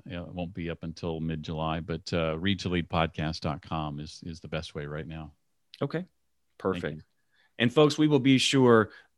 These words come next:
Speaker 2: the various ways to connect with Jeff and the other things that we talked about during this episode, we will put those in the show notes for you. So you'll have direct links to all of those.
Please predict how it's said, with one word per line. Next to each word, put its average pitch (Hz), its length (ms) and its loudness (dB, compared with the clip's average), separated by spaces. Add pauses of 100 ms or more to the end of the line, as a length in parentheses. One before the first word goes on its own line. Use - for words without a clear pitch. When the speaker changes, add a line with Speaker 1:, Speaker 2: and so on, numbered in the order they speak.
(180)
Speaker 2:
the 117 340 4
various 131 440 8
ways 117 200 6
to - 100 0
connect 110 340 4
with 95 160 -2
Jeff 113 380 6
and 101 160 0
the 98 120 4
other 104 140 4
things 104 200 0
that 98 60 -4
we 90 100 -2
talked 104 300 0
about 95 300 0
during 123 240 4
this 101 160 0
episode, 95 440 0
we 98 100 0
will 90 100 -4
put 107 180 -4
those 95 200 -4
in 113 160 0
the 110 80 2
show 101 240 2
notes 87 260 -2
for 110 280 -2
you. 104 240 0 (100)
So - 140 -4
you'll 90 80 0
have 87 160 -2
direct 92 320 -4
links 92 320 -4
to - 80 -12
all 82 220 -6
of 76 80 -8
those. 123 360 2